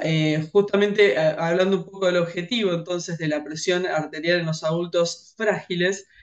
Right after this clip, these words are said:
si bien tenemos pocos ensayos clínicos con, con pacientes frágiles, eh, la verdad que, eh, las guías en el mundo ya recomiendan que pacientes adultos mayores de ochenta años tenemos que buscar,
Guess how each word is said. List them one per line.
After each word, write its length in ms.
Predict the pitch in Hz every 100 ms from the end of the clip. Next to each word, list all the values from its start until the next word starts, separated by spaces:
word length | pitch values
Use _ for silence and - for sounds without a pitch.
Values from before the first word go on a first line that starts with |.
| _ _
si 180 | - 170
bien 180 | 180
tenemos 260 | 185 185 175 -
pocos 360 | 226 196 165
ensayos 420 | 156 165 160 165 -
clínicos 480 | 170 175 165 160
con, 360 | - 143 139 139
con 180 | 147 143
pacientes 400 | 143 170 165 190
frágiles, 480 | 226 226 220 226 - - _ _ _
eh, 400 | 165 156 156 151 151 156 - -
la 180 | 165
verdad 200 | 165 190
que, 320 | 208 196 - _
eh, 260 | 151 147 -
las 220 | 160 160 151
guías 500 | 226 202 196 - -
en 140 | 165
el 80 | 156
mundo 400 | 190 196 185 185
ya 180 | 185 170
recomiendan 640 | 190 175 175 185 190 185
que 200 | 170 156 - _ -
pacientes 440 | 156 202 202 214
adultos 540 | 165 175 202 202 185
mayores 340 | 156 151 185 185
de 60 |
ochenta 400 | 170 180 190 185 185
años 380 | 185 185 196 - - _
tenemos 400 | - 170 202 226 -
que 140 | 175
buscar, 640 | 190 165 165 - 196 196